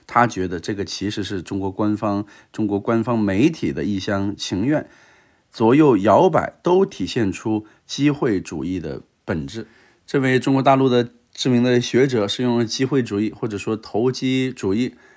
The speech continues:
来概括习近平的这一次美国之行。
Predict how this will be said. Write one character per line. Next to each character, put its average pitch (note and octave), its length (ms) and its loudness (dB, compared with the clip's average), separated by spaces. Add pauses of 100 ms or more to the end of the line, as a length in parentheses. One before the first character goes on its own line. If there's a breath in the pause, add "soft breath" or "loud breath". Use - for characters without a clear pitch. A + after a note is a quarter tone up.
(160 soft breath)
来 G#2+ 260 0
概 A#2+ 280 0
括 F#2+ 200 -4
习 G2 200 -6
近 A2 200 -4
平 F#2 160 -8
的 F#2 100 -6
这 G#2 140 -4
一 F#2 80 -4
次 E2 300 -8 (180)
美 F2+ 260 -6
国 F2+ 280 -6
之 - 240 -4
行。 A2 340 -6